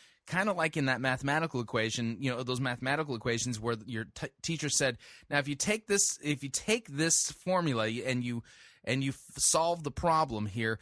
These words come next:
you can tell if you've got it correctly by going backwards and reverse, and here's how you do it." And, and,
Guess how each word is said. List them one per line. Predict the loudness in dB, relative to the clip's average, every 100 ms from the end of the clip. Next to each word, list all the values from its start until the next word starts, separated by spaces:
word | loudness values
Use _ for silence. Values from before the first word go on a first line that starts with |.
| -12 -10
you | -6 -2
can | 0
tell | 0 2 2
if | 0
you've | -4 0
got | 2 2
it | -2
correctly | 2 0 2 -4
by | 0 2 2 -2 -8 -2
going | 0 2 0
backwards | 0 0 0 -2 -2 0
and | -2
reverse, | -2 -2 -2 -2
and | -2
here's | -2 0
how | 0
you | 0
do | 0 0
it." | 0
And, | -2 -4
and, | -2 -4